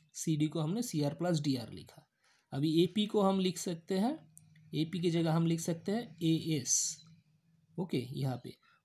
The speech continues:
और बीपी की जगह हम लिख सकते हैं बीक्यू, और सीआर की जगह हम लिख सकते हैं सीक्यू,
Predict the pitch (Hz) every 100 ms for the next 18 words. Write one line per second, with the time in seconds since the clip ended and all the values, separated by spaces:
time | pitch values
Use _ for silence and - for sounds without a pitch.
0 | - 135 139 170 185 190 185 185 175 175
1 | 175 170 185 - 202 214 143 147 160 147
2 | - 110 120 - _ _ _ _ _ _
3 | _ _ _ _ _ - 135 - - 175
4 | 175 170 175 175 175 175 175 165 - 180
5 | 190 190 - 175 165 165 208 254 349